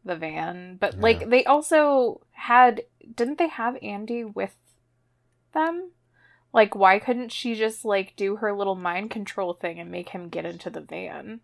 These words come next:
Speaker 2: It's just because the
Speaker 1: I
Speaker 2: scene had
Speaker 1: mean
Speaker 2: to be more, like, I think because they wanted the scene to have more impact, so they made it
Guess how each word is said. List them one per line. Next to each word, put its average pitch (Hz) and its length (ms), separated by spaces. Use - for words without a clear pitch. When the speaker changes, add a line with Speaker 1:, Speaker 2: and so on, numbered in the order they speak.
Speaker 2:
It's - 80
just 120 140
because 113 200
the 98 60
Speaker 1:
I - 20
Speaker 2:
scene 311 220
had 320 140
Speaker 1:
mean - 80
Speaker 2:
to 80 40
be 85 140
more, 82 240
like, 87 240
I - 20
think 139 300
because 113 240
they 104 80
wanted 95 320
the 87 60
scene 82 420
to 92 260
have 92 320
more 87 220
impact, 80 520
so 98 120
they 85 100
made 82 220
it 80 140